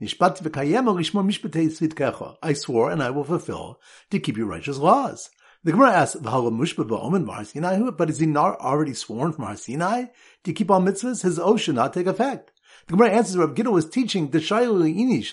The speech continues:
Zaruzei Nafshi, that a person may galvanize himself to perform a mitzvah by swearing to do so, but not, as the Ran explains, that the oath will take effect. Rav Gidel taught further in the name of Rav, "Ha'omer Ashkim be'eshna perek zeh, eshna masechta zo, neder gadol nader lo ke Yisrael." One who says,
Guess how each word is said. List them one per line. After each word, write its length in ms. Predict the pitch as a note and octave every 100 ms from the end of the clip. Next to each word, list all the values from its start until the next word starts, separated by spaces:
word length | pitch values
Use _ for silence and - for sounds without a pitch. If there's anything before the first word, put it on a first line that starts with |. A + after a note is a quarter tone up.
| -
Zaruzei 540 | D3 C#3 D3 A3 F3+ E3+
Nafshi, 380 | G3+ - E3
that 100 | C3+
a 60 | C3
person 260 | - G#3+ G3
may 120 | D#3
galvanize 640 | B2+ D3+ A#3+ A#3+ E3+ B2+
himself 480 | A2+ G2+ F2 - - _ - - -
to 80 |
perform 380 | C3+ - E3+ F3+
a 40 | F3+
mitzvah 280 | B3+ A3
by 120 | F#3 F3
swearing 280 | - G#2
to 80 | B2
do 180 | C3+ B3+
so, 140 | -
but 160 | A#2+ C3
not, 420 | B2+ G3+ D#3 -
as 120 | A#2
the 80 | G#2
Ran 120 | G#2+
explains, 640 | F#2 - E3+ A3+ F#3 D#3 C#3+ - - -
that 80 | B2
the 120 | D#3
oath 220 | D#3 A#2+
will 80 | A#2+
take 180 | G#2 E2+
effect. 480 | - F#3+ - - _ -
Rav 140 | C3+
Gidel 180 | B3 G#3+
taught 220 | E3+ D#3
further 180 | C4+ C4+
in 60 | D#3+
the 80 |
name 100 | B2+
of 80 | A2
Rav, 160 | G2+ G#2
"Ha'omer 340 | C#3+ F#3+ A3 D#3+
Ashkim 320 | F#3+ - E3
be'eshna 340 | D3 G3 E3+
perek 300 | C3+ D3+ A#2
zeh, 360 | G#2+ E3+ D#3 -
eshna 280 | F3 - C#3+
masechta 420 | G#2+ C#3+ - A2+
zo, 400 | A2 F#3 B2+ - _ -
neder 300 | C3 E3+ F#3
gadol 220 | D#3 A3+ C4+
nader 340 | C#3 G#2 G2
lo 140 | G#2
ke 60 | F2
Yisrael." 500 | B2+ B2+ F3+ C4+ D#3
One 140 | D3
who 60 | G3+
says, 460 | - F3 C3+ G2+